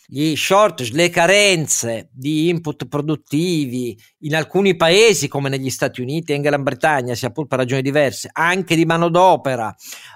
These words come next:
eh, nonché, eh, di pezzi fondamentali per la produzione di filiere, eh, industriali europee, quello si sta aggravando, estendendo. I colli di bottiglia sul commercio mondiale,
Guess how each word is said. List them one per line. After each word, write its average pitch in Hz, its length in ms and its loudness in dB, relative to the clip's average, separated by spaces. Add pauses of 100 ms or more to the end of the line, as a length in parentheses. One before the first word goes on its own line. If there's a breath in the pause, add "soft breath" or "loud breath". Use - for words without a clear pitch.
eh, 151 580 0
nonché, 165 720 2 (120)
eh, 135 420 -4
di 165 420 0
pezzi 190 400 0
fondamentali 151 1080 0 (280 soft breath)
per 147 140 -2
la 156 120 2
produzione 143 560 -2
di 123 120 -6
filiere, 139 680 0 (320 soft breath)
eh, 123 200 -6
industriali 147 600 0
europee, 151 580 0
quello 185 340 4
si - 200 -6
sta 175 360 0
aggravando, 151 1400 2 (460 soft breath)
estendendo. 170 1500 2 (420 loud breath)
I 170 160 -2
colli 220 260 2
di 202 100 0
bottiglia 185 300 2
sul 139 80 -6
commercio 170 420 0
mondiale, 131 720 0